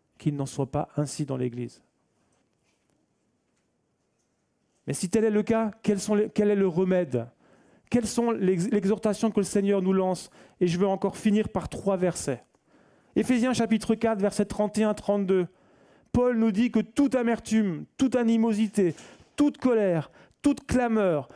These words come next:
toute calomnie et tout esprit de méchanceté disparaissent du milieu de vous. Soyez bons, au contraire, les uns envers les autres, compatissants, vous pardonnant réciproquement,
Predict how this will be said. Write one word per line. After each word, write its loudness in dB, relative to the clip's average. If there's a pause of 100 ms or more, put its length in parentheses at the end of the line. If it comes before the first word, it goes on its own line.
(220)
toute 0
calomnie 2 (280)
et 2
tout -2
esprit 0
de 2
méchanceté 0
disparaissent 0
du 2
milieu 2
de 2
vous. 2 (1080)
Soyez 0
bons, 0
au 0
contraire, 0
les 2
uns 2
envers 2
les 0
autres, 0
compatissants, 0
vous 2
pardonnant 0
réciproquement, -4